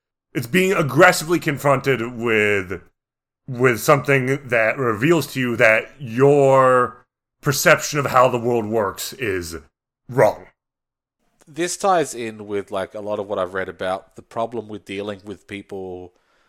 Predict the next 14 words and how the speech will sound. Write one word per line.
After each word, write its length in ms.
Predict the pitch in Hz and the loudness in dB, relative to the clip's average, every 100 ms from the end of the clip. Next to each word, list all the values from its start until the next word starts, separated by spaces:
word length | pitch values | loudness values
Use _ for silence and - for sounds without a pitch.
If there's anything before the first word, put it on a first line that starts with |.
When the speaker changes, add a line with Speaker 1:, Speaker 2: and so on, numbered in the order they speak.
| _ | _
Speaker 2:
like, 260 | 104 95 - | -4 -4 -4
um, 160 | 87 80 | -10 -10
conspiracy 500 | - 101 - 135 139 | -18 -14 -8 -8 -8
theorists 580 | 127 127 117 113 - - | -10 -8 -6 -8 -10 -20
or 220 | - 110 | -16 -14
people 320 | - 117 - 95 | -12 -14 -14 -12
who 60 | |
are 60 | 95 | -12
very 240 | 98 104 | -8 -8
set 280 | 101 113 104 | -8 -8 -10
in 140 | 104 98 | -12 -14
their 140 | 92 | -12
beliefs, 800 | - 95 107 101 92 - - - _ _ _ _ - | -12 -12 -12 -12 -16 -16 -16 -18 _ _ _ _ -20
where 680 | 101 107 104 101 101 104 | -8 -2 0 2 2 0